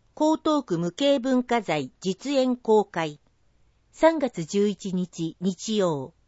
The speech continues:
受け継がれる匠の技、江東の伝統工芸。三十一、三月一日木曜から七日水曜、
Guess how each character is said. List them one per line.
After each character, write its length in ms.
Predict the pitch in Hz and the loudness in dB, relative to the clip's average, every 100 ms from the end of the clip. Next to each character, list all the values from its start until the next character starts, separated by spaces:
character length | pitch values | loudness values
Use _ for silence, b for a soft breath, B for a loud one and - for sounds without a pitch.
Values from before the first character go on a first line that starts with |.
| _ _ _ _ _ _ _ - | _ _ _ _ _ _ _ -2
受 260 | 214 320 320 | -2 0 -2
け 40 | |
継 120 | 320 | 2
が 160 | 294 294 | 4 6
れ 120 | 269 | 4
る 200 | 185 - | 0 -4
匠 400 | 220 214 294 269 | -4 -2 0 2
の 160 | 254 226 | 4 4
技、 400 | 202 180 160 - _ _ _ _ _ _ - | 2 0 -4 -4 _ _ _ _ _ _ 2
江 140 | 311 | 2
東 280 | 302 285 269 | 2 0 2
の 160 | 240 208 | 2 4
伝 240 | 233 285 - | 2 2 0
統 220 | 277 254 | -2 -2
工 280 | - 240 185 | 0 2 0
芸。 400 | 135 123 117 - _ _ _ _ _ _ _ _ _ _ _ _ | -4 -8 -12 -18 _ _ _ _ _ _ _ _ _ _ _ _
三 300 | - 320 294 | 2 2 2
十 240 | 202 170 | -2 -4
一、 420 | 151 143 - 139 - _ _ _ _ _ | -4 -8 -10 -10 -10 _ _ _ _ _
三 320 | - 311 320 | 2 2 4
月 400 | 233 - - 202 | 0 -2 -4 -4
一 120 | 190 | -2
日 220 | 190 - 175 | -4 -2 0
木 300 | 165 - 208 | 0 0 4
曜 200 | 202 170 | 4 2
か 200 | 160 139 | -2 -2
ら 180 | 143 - _ - | -2 -6 _ 0
七 300 | 202 226 240 | 2 4 2
日 260 | 220 214 - | 0 0 -2
水 360 | - 233 233 | -2 0 2
曜、 420 | 226 185 139 139 | 2 2 -2 -8